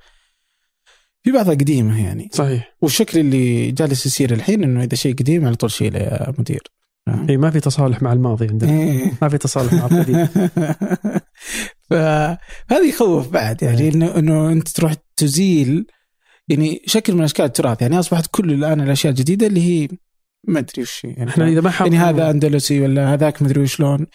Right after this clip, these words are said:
Speaker 2: صحيح.
Speaker 1: ولا شيء، ولا شيء تحس له علاقة بال-،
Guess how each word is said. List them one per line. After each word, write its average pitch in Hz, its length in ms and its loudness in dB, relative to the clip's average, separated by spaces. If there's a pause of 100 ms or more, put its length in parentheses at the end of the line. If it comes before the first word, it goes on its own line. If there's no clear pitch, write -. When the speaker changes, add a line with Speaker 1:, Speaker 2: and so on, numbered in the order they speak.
(140)
Speaker 2:
صحيح. - 80 -4
Speaker 1:
ولا 302 140 2
شيء، 190 160 2
ولا 226 120 2
شيء 208 140 0
تحس 185 280 -2
له 170 120 2
علاقة 160 360 0
بال-، 135 680 0